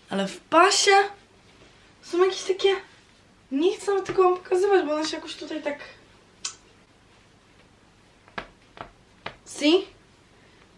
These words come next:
Tak się gną, ale tak to wygląda, moi drodzy. I teraz zrobimy dziewięćdziesiąt przysiadów,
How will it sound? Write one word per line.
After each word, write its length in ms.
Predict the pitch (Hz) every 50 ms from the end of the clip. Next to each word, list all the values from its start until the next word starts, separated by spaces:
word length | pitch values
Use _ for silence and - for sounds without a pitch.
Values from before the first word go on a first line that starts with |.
| - -
Tak 100 | - 226
się 240 | - - 254 254 - - - _ _ _ _ _ -
gną, 480 | 190 208 214 233 285 311 330 320 285 277 277 - - - _ _ _ _ _ - - - - - _ _ _ -
ale 220 | - 220 240 247 247
tak 180 | 262 262 262
to 120 | - 262 233
wygląda, 500 | 208 226 220 240 226 226 226 220 220 220
moi 200 | 214 214 214 196
drodzy. 300 | 202 220 220 208 226 220 - - - - - - -
I 80 | 220 226
teraz 420 | 269 285 277 277 - - - -
zrobimy 560 | 220 214 220 220 220 220 240 240 240 233 226 -
dziewięćdziesiąt 580 | 220 208 226 220 233 240 247 247 247 254 240 220
przysiadów, 560 | - - - 233 233 226 247 269 285 285 -